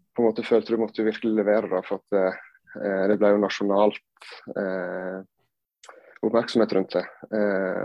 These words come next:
så det satt et vanvittig press, da. Så jeg flyttet faktisk inn igjen på rom hundre og fem, eh, og, eh, tok, eh, eh, jobbet, sto klokka åtte-ni på morgenen,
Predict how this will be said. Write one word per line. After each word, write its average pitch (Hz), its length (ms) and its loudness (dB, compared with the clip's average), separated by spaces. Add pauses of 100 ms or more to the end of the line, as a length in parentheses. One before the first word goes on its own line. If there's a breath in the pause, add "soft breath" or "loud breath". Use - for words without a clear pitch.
så 107 160 2
det 107 100 8
satt 110 240 0
et 107 140 6
vanvittig 104 400 0
press, - 260 -2
da. - 140 0 (760 loud breath)
Så - 180 2
jeg 120 80 4
flyttet 135 280 4
faktisk 123 300 2
inn 131 140 6
igjen 120 120 2
på 117 120 2
rom 117 160 0
hundre 110 180 0
og 110 80 -4
fem, 107 280 -4 (340 loud breath)
eh, 98 460 -4 (680)
og, 104 240 6
eh, 95 380 2
tok, - 400 0
eh, 98 320 2 (1120 soft breath)
eh, 104 540 -2 (100)
jobbet, 113 360 6
sto 123 200 8
klokka 120 440 4 (160)
åtte-ni 117 400 2
på 117 120 0
morgenen, 113 480 2